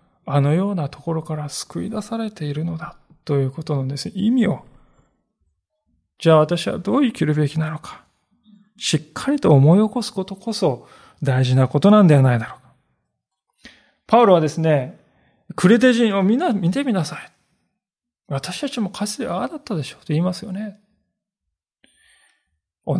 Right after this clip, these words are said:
じことを私たちは今の時代にすべきではないか。自分のかつての姿、救われていないありのままの姿を振り返れ。それをテトスに命じているわけであります。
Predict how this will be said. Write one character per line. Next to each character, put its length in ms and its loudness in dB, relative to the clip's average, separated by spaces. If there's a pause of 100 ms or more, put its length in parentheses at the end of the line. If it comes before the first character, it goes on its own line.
じ 100 -2
こ 100 -2
と 120 2
を 20 6
私 240 2
た 100 -2
ち 100 -2
は 60 2
今 240 0
の 100 -2
時 140 -4
代 220 -4
に 160 -10
す 180 -8
べ 140 0
き 100 -8
で 100 -4
は 80 -2
な 140 -2
い 60 -4
か。 200 -14 (960)
自 120 4
分 100 6
の 100 6
か 140 2
つ 60 -6
て 80 2
の 100 6
姿、 400 2
救 200 0
わ 100 6
れ 80 -2
て 100 2
い 20 6
な 120 6
い 20 8
あ 60 6
り 80 4
の 80 4
ま 100 6
ま 140 6
の 80 4
姿 360 2
を 40 4
振 120 2
り 80 2
返 240 2
れ。 160 -10 (1000)
そ 160 -4
れ 80 2
を 20 2
テ 160 -2
ト 100 0
ス 140 -2
に 60 2
命 220 4
じ 120 -4
て 80 -4
い 80 0
る 100 2
わ 120 2
け 120 0
で 200 0
あ 80 -14
り 80 -14
ま 160 -8
す。 160 -14